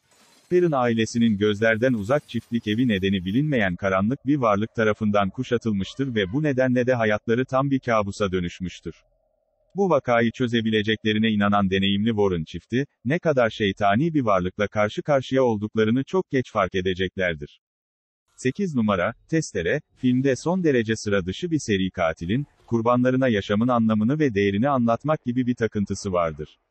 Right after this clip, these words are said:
Kendilerine ölümcül oyunlar oynayarak hayatta kalma şansı tanımaktadır. İmkan dışı seçimlerde bulunması gereken kurbanlar, ellerinden gelen mücadeleyi verirlerken farkında olmadan yaşamak uğrunda neleri feda edebileceklerine de şahit olmaktadırlar.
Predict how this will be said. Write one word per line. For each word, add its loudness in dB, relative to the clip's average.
Kendilerine 2
ölümcül 0
oyunlar 2
oynayarak 0
hayatta 0
kalma 0
şansı -2
tanımaktadır. -2
İmkan -2
dışı -4
seçimlerde 0
bulunması 0
gereken 0
kurbanlar, -2
ellerinden 2
gelen 2
mücadeleyi 2
verirlerken 0
farkında 0
olmadan 2
yaşamak -2
uğrunda 2
neleri 0
feda 0
edebileceklerine 0
de 0
şahit -2
olmaktadırlar. -4